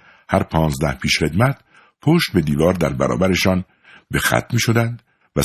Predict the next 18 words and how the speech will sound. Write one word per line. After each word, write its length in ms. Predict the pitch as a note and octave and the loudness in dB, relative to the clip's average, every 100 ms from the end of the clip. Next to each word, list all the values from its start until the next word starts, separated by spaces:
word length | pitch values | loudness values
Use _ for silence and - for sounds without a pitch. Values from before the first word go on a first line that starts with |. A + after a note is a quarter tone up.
| - | 0
صاحب 280 | C#2 C2+ | 0 0
هتل 160 | C2 F#2+ | 0 0
هم 200 | F2 F#2 | 0 0
کنارشان 520 | - B1+ C#2+ - - | 0 -2 0 -2 -4
می‌ایستاد. 500 | A#1 A1+ - - - _ _ _ _ - | -6 -4 -6 -6 -12 _ _ _ _ -4
اما 200 | D#2+ D#2 | -2 0
پیش 220 | - A#2 | 0 2
از 140 | F#2 | 2
آن 100 | F2 | 2
که 80 | E2 | 0
نخستین 500 | D#2 C#2+ C#2 - D2 | -2 -2 -4 -4 -4
تنین 420 | C#2+ D2+ C3 A#2 | 0 2 4 4
برخورد 520 | D2 C2+ - D2+ C#2 C2 | 2 -2 -2 -2 -2 -4
کارد 280 | C#2 C2+ | -2 -2
و 40 | C2 | -2
چنگال‌ها 460 | - C#2+ B1 C#2 | -2 -4 -4 -4
بلند 340 | C#2 C#2 D2+ D#2 | -2 -2 -2 0
شود، 340 | F#2+ A2 C3 | 0 0 -2